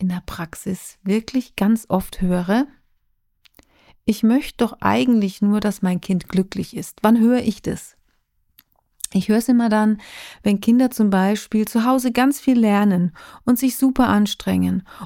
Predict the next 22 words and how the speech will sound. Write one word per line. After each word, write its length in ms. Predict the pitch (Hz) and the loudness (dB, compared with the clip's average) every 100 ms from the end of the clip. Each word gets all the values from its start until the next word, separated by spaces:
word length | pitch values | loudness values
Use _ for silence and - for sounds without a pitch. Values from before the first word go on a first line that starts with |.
| - | 0
und 120 | 226 | 2
in 140 | 233 | 4
der 100 | 208 | 2
Schule 400 | 196 - 247 233 | 0 0 2 2
klappt 380 | 226 - 190 - | -2 -4 -8 -4
wieder 180 | 185 190 | -2 -2
überhaupt 480 | 170 165 160 - - | -2 -4 -6 -8 -10
nichts. 420 | 156 - - - _ _ - - - - | -10 -12 -20 -20 _ _ -20 -20 -20 -10
Oder 800 | - 208 208 208 202 196 190 190 _ _ _ _ _ - | -2 0 2 2 2 2 0 -4 _ _ _ _ _ -12
wenn 480 | 185 190 190 190 190 | -2 0 2 2 0
es 160 | 180 | -2
mit 120 | 202 | -4
Freundschaften 680 | - 196 208 - 190 - - | -2 -2 0 0 -4 -4 -4
nicht 200 | 170 - | -4 -6
klappt 500 | - 190 185 - - _ - - _ | -12 -12 -12 -16 -20 _ -20 -20 _
oder 800 | - 196 202 214 208 202 202 202 202 _ - | -4 0 2 2 0 0 0 -2 -8 _ -4
wenn 200 | 196 196 | 0 2
ein 120 | 190 | 0
Kind 240 | - 202 | 0 -2
frustriert 680 | - 208 - - 190 196 196 | -2 -4 -4 -4 -2 -2 -2
ist, 340 | 208 185 - _ _ - _ | -12 -12 -16 _ _ -20 _
dann 260 | 180 196 | -6 -6